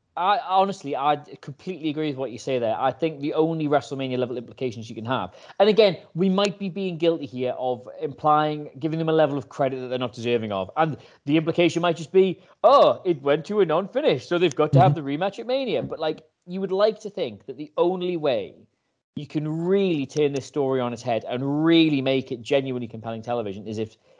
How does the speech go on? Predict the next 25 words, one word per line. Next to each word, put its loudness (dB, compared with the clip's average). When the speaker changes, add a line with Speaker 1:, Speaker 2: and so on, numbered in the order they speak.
Speaker 1:
it 2
ceases -4
to 4
be, 2
"Oh, 8
which 0
one 0
does -8
Paul -2
Heyman 2
truly -4
favour?" -2
None 0
of -2
them. -4
None 4
of 2
them. -2
He's -8
the 4
master -2
at -4
this. -8
There -4
is, -6